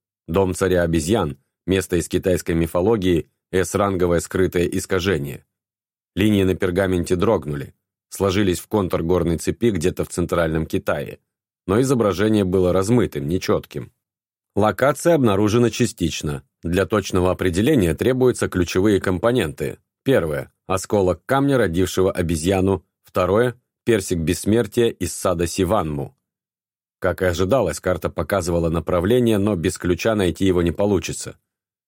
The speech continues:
Я свернул пергамент и убрал его в арсенал. Все работало как надо. Теперь у меня был инструмент, который изменит правила игры. Конференц-зал на сотом этаже небоскреба тонул в полумраке.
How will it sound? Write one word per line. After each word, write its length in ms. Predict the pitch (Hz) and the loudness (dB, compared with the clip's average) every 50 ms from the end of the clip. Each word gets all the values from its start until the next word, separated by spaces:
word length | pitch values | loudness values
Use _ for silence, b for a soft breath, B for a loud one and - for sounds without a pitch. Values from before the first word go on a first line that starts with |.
| _ _ _ _ | _ _ _ _
Я 200 | - 82 95 95 | -2 0 0 0
свернул 400 | - - 92 92 82 92 92 85 | 0 0 -2 0 0 0 0 0
пергамент 560 | 80 - 87 82 87 113 127 120 110 95 - - | 0 -2 -2 0 0 0 2 2 0 0 0 -2
и 40 | |
убрал 320 | 80 80 78 87 92 92 90 | -2 0 0 2 2 2 2
его 200 | 85 80 85 87 | 2 0 0 0
в 40 | 82 | -2
арсенал. 540 | 80 78 - - 92 90 80 69 67 - _ _ _ _ _ _ _ _ _ | -2 -4 -4 -4 -2 -2 -2 -2 -6 -10 _ _ _ _ _ _ _ _ _
Все 200 | _ - - 135 | _ -2 0 2
работало 460 | 139 135 120 120 117 - 113 104 101 | 2 2 2 0 0 0 0 0 0
как 220 | 90 - 95 85 - | 0 0 -4 -2 0
надо. 460 | 85 92 87 78 71 67 - - - _ _ _ _ _ _ _ _ | 0 0 0 -2 -6 -10 -12 -14 -14 _ _ _ _ _ _ _ _
Теперь 320 | - - - 139 147 139 | -4 -2 0 2 2 4
у 40 | 127 | 4
меня 260 | 110 107 104 104 95 | 4 4 2 2 2
был 300 | 82 82 90 104 90 82 | 0 0 0 0 2 0
инструмент, 680 | 80 76 - - - 85 85 82 90 107 110 98 - _ _ _ _ _ _ | -2 -4 -6 -4 -2 0 0 2 2 0 -2 -4 -8 _ _ _ _ _ _
который 480 | - 139 131 - 143 135 127 135 - - | -4 -4 0 2 0 2 2 2 0 0
изменит 600 | - 113 98 87 85 82 85 87 90 92 92 - | 0 -2 0 0 0 0 2 2 2 0 0 -2
правила 440 | _ - 80 80 73 69 76 76 73 | _ -4 -4 -4 -2 -4 -6 -6 -6
игры. 420 | 73 73 73 73 73 - - - _ _ _ _ _ _ _ _ _ _ _ _ _ _ _ _ _ _ _ _ _ _ | -6 -6 -8 -8 -10 -10 -14 -18 _ _ _ _ _ _ _ _ _ _ _ _ _ _ _ _ _ _ _ _ _ _
Конференц-зал 760 | - 95 95 - 123 123 131 127 113 95 87 139 160 139 101 | -2 -2 0 2 2 2 4 2 2 0 0 0 2 2 2
на 120 | 87 82 | 0 -2
сотом 380 | 80 - 101 95 - 92 90 90 | -2 0 -2 0 0 0 0 0
этаже 300 | - - 92 78 101 95 | 0 0 0 0 0 0
небоскреба 640 | 95 92 90 95 95 - - 139 143 151 135 123 117 | 2 2 2 0 -2 0 -2 0 0 2 2 2 0
тонул 380 | - - 95 90 95 104 107 101 | 0 0 -2 0 2 2 0 0
в 80 | - | -2
полумраке. 720 | - - 101 98 98 92 90 85 78 73 - - - - | -2 0 0 2 2 2 2 0 -2 -4 -8 -14 -20 -20